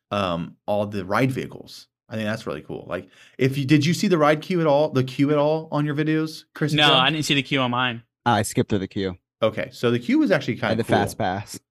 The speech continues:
Speaker 1: Uh, the queue was kinda cool. I didn't see the fast pass, but the queue was kinda cool the way it was designed,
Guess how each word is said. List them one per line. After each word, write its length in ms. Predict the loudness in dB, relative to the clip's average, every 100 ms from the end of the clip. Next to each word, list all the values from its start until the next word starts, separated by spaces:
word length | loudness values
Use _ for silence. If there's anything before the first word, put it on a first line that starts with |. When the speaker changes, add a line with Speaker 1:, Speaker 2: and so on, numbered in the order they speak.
| _
Speaker 1:
Uh, 300 | 0 2 2
the 80 | 0
queue 200 | -2 0
was 120 | 2
kinda 200 | 2 0 0
cool. 360 | 0 0 -2 -2
I 60 |
didn't 120 | -4 -2
see 80 | -4
the 60 |
fast 160 | -4 -4
pass, 140 | -8
but 80 | -8
the 80 | -4
queue 120 | -4
was 80 | -2
kinda 180 | -2 -2
cool 220 | 0 0
the 60 | 2
way 160 | 2
it 40 | 2
was 160 | 0 -6
designed, 600 | -6 -2 -2 -2 -4